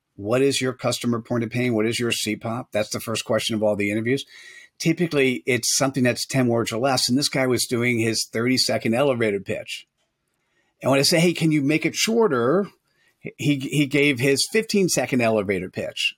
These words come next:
still probably, like, twenty-five words. I said, and then I said, "You know, let me tell you what other people, oh, do you mind if I do a little bit of coaching?" Now, here's what he said.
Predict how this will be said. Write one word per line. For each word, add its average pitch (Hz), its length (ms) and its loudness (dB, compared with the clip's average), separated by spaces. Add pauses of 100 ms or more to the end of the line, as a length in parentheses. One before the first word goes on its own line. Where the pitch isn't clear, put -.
(300)
still 160 300 0
probably, 107 260 0
like, 95 200 -4
twenty-five 95 440 -2
words. - 280 -4
I 160 40 -2
said, 165 220 -2 (720)
and 139 100 0
then 160 140 4
I 185 80 4
said, 151 340 -2
"You 247 140 -2
know, 220 360 2 (300)
let - 140 2
me 330 80 6
tell 277 180 0
you 240 60 4
what 196 140 4
other 185 180 2
people, 180 340 0
oh, 220 300 2 (140)
do 151 100 -2
you 254 160 6
mind 175 320 4
if 175 100 -2
I 143 100 2
do 127 220 2
a - 60 4
little 107 200 2
bit 104 120 0
of 120 60 -4
coaching?" - 500 -4 (1200)
Now, 123 140 2
here's 139 260 0
what 143 140 0
he 139 60 0
said. 120 360 -2